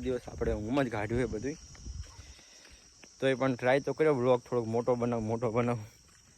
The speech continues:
જેવડો બને એવડો, પણ વ્લોગ તો બનાવ્યો જ છે, કારણ કે આપણે ડેલી વ્લોગિંગ કરવાનું છે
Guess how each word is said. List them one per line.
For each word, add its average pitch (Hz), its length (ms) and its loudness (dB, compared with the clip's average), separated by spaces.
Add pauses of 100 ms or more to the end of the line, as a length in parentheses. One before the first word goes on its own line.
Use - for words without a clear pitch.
(340)
જેવડો 127 400 0
બને 123 200 0
એવડો, 113 200 2
પણ 107 180 -6
વ્લોગ 127 240 2
તો - 120 -2
બનાવ્યો 143 280 2
જ 131 80 -14
છે, 123 180 -2
કારણ 131 180 0
કે 120 100 2
આપણે 143 260 4 (760)
ડેલી 160 280 6
વ્લોગિંગ 127 300 2
કરવાનું 117 400 2
છે 160 60 -6